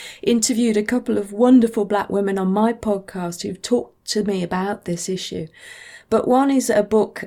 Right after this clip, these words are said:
um, Why I'm No Longer Talking to White People About Race by Reni Eddo-Lodge.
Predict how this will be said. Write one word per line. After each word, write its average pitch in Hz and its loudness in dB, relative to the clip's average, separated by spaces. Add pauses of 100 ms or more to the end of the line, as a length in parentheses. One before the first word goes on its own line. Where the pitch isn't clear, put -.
um, 196 0
Why 220 2
I'm 220 4
No 214 4
Longer 208 2
Talking 202 0
to 190 -2
White 190 -2
People 190 -2
About 175 -4
Race 180 -4
by 175 -2
Reni 208 0
Eddo-Lodge. 185 -2